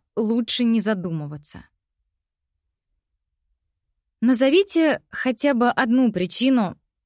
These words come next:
почему ваше желание должно быть исполнено. Я уже называл. И не одну, а целых три. Байка про монету,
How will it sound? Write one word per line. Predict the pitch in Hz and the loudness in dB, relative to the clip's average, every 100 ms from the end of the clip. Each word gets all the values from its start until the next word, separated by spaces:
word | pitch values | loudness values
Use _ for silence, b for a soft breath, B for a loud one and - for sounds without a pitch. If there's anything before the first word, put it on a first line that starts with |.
| _ | _
почему | - 233 269 262 240 | -6 -4 0 2 2
ваше | 190 196 202 | 2 -2 -2
желание | 185 202 247 320 233 | -6 -2 0 0 0
должно | 190 190 185 220 | -2 -4 0 0
быть | 226 220 - - | 0 -2 -6 -10
исполнено. | 220 - 214 180 160 156 - - _ _ _ _ _ _ _ _ _ _ _ _ | -12 -8 -4 -4 -4 -10 -14 -20 _ _ _ _ _ _ _ _ _ _ _ _
Я | - 117 147 180 | -12 -4 0 2
уже | 208 185 185 | 2 0 -2
называл. | 180 165 160 135 127 - _ _ _ - | -4 -6 -6 -6 -10 -16 _ _ _ -8
И | 160 | -4
не | 180 180 | -2 0
одну, | 180 180 214 233 | 0 0 0 0
а | 165 | -2
целых | - 175 175 - | -4 -4 -4 -6
три. | 175 190 156 - _ _ _ _ _ _ _ _ _ _ _ - | -2 -2 -2 -8 _ _ _ _ _ _ _ _ _ _ _ -12
Байка | 170 190 220 - 185 | -4 -2 -4 -6 -10
про | - 165 | -10 -10
монету, | 156 156 156 233 262 - 254 | -10 -10 -4 -4 -4 -4 -4